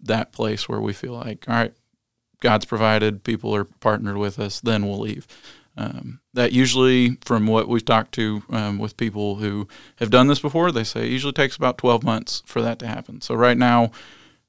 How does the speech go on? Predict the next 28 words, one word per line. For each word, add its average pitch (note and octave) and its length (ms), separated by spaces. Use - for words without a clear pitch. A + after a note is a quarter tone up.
our G3 160
timeline, B2 840
you A2+ 180
know, A2+ 180
God's B2+ 220
got B2 180
his A#2+ 160
timing, A2 340
but A2+ 140
our C3 140
timeline B2 560
based A#2 240
off A2+ 160
of A2 60
that A2 200
information A2 560
is G#2 140
it'll B2+ 140
probably A#2 300
be A2+ 100
summer A2+ 360
two A#2+ 140
thousand A2 320
twenty-two A#2+ 420
before A#2+ 380
we're A#2 160
able A#2 180
to A#2+ 180